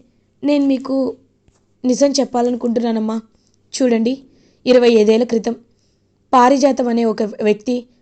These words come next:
మా ఇంటికి వచ్చారు. మా ఆయనతో డబ్బులిచ్చి మాట్లాడారు. ఎలా అయినా పాపని క్లి-, అక్కడిని తీసుకువెళ్ళిపోయి చంపేయమని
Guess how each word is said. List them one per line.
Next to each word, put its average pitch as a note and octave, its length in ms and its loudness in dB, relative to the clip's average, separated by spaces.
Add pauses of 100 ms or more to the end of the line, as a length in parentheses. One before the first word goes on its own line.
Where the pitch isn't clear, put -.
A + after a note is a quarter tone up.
(120)
మా A#3+ 120 -2
ఇంటికి A#3 340 0
వచ్చారు. A3+ 360 0 (640)
మా D4 100 2
ఆయనతో C4+ 560 0 (440)
డబ్బులిచ్చి A3+ 520 0
మాట్లాడారు. A3+ 560 -2 (580)
ఎలా A#3 260 4
అయినా C4+ 180 0
పాపని B3+ 420 -4
క్లి-, A#3+ 300 -8 (760)
అక్కడిని C4 320 0
తీసుకువెళ్ళిపోయి B3 840 -2 (320)
చంపేయమని C#4 520 0